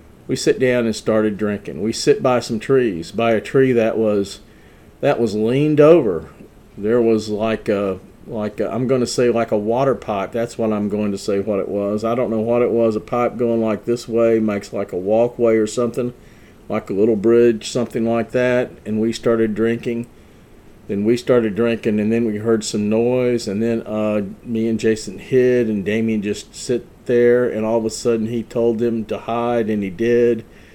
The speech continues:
Then these boys came up. Now, Miskelly accurately described the large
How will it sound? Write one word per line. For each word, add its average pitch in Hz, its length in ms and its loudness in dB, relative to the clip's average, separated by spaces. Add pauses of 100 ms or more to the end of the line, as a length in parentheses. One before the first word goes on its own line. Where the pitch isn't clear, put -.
(260)
Then 117 160 -2
these 113 200 0
boys 117 380 0
came 110 300 -10
up. - 300 -14 (3000)
Now, - 220 -10 (1000)
Miskelly 135 460 0
accurately 113 440 -2
described 101 480 -2
the 95 80 -2
large 104 400 2